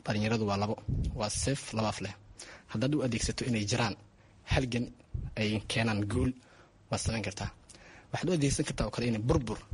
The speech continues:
iyo rafaad ay horseedaan, waa la samayn karaa. Marka waxaan dhihi karnaa dowladda iyadaa ka mas-uula, dowladda iyadaa laga raba inay abuurto maalintan quruxda badan dhalinyarada u horseedo inay sameeyaan, inay abaabusho,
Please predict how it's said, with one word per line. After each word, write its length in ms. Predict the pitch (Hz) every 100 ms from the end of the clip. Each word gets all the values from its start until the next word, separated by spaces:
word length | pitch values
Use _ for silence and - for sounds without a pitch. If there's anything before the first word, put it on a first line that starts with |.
| - - -
iyo 100 | 110
rafaad 260 | - 117 110
ay 100 | 98
horseedaan, 440 | - 107 101 98 - - - -
waa 140 | 107
la 100 | 101
samayn 260 | - 107 107
karaa. 200 | 98 - - -
Marka 180 | - -
waxaan 140 | -
dhihi 160 | 185 156
karnaa 300 | - 110 143 - - - - - -
dowladda 420 | 113 113 131 - - - -
iyadaa 300 | 123 120 110 -
ka 100 | 147
mas-uula, 380 | 113 - 101 92 -
dowladda 500 | - 104 110 120 110 -
iyadaa 320 | 120 113 107
laga 220 | 107 127
raba 240 | 117 107 104
inay 180 | 107 104
abuurto 380 | 95 95 - - - - -
maalintan 520 | - 98 110 107 107 98 -
quruxda 300 | - - -
badan 240 | 98 101 95 - -
dhalinyarada 380 | 107 104 107 98
u 100 | 107
horseedo 380 | 95 - 90 110 -
inay 180 | 95 90
sameeyaan, 400 | - 85 85 - - - - -
inay 160 | 120 -
abaabusho, 460 | 113 107 104 -